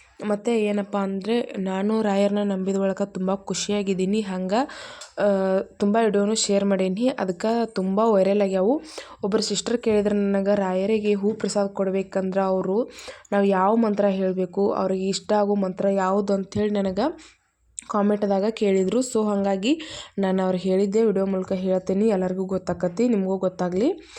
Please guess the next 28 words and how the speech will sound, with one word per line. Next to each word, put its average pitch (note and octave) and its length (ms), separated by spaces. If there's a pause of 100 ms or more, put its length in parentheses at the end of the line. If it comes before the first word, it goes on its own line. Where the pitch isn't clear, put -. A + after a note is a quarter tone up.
(360)
So G#3 180
ವಿಡಿಯೋಕ್ಕೆ F#3+ 460
ವೇಟ್ F#3+ 220
ಮಾಡ್ರಿ F#3 220
ಅಂತ F#3 180
ಹೇಳಿದ್ದೆ. F#3 240
ಅದಕ್ಕೆ G3+ 380
ಇವತ್ತು F#3 360
ಆ A3 160
ವಿಡಿಯೋನ, F#3 440 (680)
ಆ, F#3+ 240
ಯಾವುದು F#3+ 460
ಮಂತ್ರ G3 320
ಅಂತ F#3 200
ಹೇಳ್ಬೇಕಂತ F#3+ 600
ಈ F#3+ 120
ವಿಡಿಯೋ F#3 180
ಮಾಡೀನಿ. F#3+ 480 (580)
ಆ, G3 60
ವಿಡಿಯೋ F#3 340
ಫುಲ್ G#3 320 (100)
ಎಂಡ್‌ವರೆಗೂ G3 460
ನೋಡ್ರಿ. F#3+ 500 (480)
ಆ, F#3 220
ಖಂಡಿತ G3 500 (320)
ರಾಯರಿಗೆ G3 640
ಅವರ G3 380
ಇಷ್ಟವಾದ G3+ 640